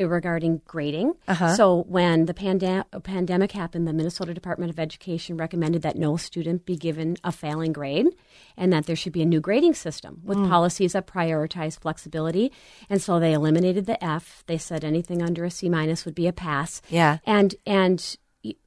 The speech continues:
Speaker 1: long story short, parents pushed back on that. And I,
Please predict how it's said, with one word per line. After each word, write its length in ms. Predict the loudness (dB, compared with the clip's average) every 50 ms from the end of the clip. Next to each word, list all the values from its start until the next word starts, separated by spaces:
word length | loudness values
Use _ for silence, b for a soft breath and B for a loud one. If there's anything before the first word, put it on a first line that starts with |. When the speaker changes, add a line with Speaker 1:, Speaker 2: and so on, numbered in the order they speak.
| _ _ -16
Speaker 1:
long 280 | -8 -2 2 4 4 4
story 320 | 2 -2 -6 -2 -2 -2
short, 280 | -2 -2 -2 -2 -4 -4
parents 320 | -2 0 2 2 2 2 0
pushed 280 | -6 -8 -6 -6 -4
back 220 | -2 -2 -2 0 0
on 120 | -2 -2 -2
that. 160 | -2 -4 -4
And 120 | -4 -2 -2
I, 80 | -2